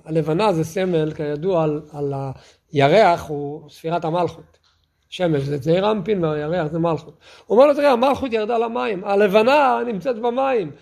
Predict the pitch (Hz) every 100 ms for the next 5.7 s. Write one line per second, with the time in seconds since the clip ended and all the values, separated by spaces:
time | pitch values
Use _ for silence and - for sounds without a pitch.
0 | _ - 240 247 254 262 277 240 226 262
1 | 285 311 247 220 185 156 135 - - _
2 | _ _ _ _ 185 220 247 277 226 240
3 | 302 269 254 247 262 233 240 254 269 214
4 | 170 226 254 294 185 240 277 262 233 214
5 | 233 185 226 208 208 226 254